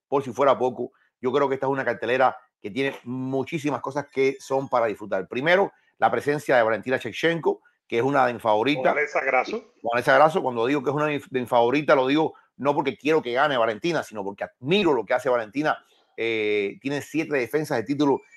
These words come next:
Speaker 1: en las ciento veinticinco libras. Alexa Grasso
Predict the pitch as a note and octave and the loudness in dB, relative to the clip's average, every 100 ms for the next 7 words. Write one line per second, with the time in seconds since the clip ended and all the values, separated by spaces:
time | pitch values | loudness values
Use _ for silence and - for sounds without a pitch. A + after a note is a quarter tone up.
0 | _ A#2+ A#2 D3 D3 C3 A#2+ A2+ C#3+ A#2+ | _ -6 -4 -2 0 0 -2 -4 -2 0
1 | C#3 D#3+ E3 - A2 C#3 C3 B2 C3+ C#3+ | 2 2 2 0 -4 -2 2 4 4 0
2 | - | -4